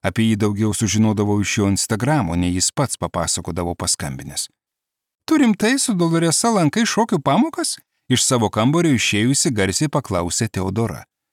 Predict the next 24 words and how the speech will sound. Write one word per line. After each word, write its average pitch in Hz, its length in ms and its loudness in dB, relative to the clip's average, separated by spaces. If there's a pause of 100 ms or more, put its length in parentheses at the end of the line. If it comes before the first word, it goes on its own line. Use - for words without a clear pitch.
(280)
„Ne, 85 480 0
nerimtai. 120 600 0 (300)
Tai 139 120 2
tik 143 260 -2 (180)
nepatvirtinti 135 880 2
gandai“, 101 480 0 (200)
nusijuokė. - 640 -6 (460)
Jo 92 100 -6
vyriškas 98 560 -2
juokas, 113 340 -4
sodrus 98 540 -2
baritonas 101 640 0
sudrebino 120 720 0
šio 107 320 -2
buto 101 320 -4
sienas. - 580 -6 (640)
„Rokas 220 380 2
minėjo, 202 380 4
kad 185 160 0
tu 233 100 -2
kažkokių 196 560 0
šokių 202 440 0
konkursų 202 520 2
nugalėtojas“, 190 800 0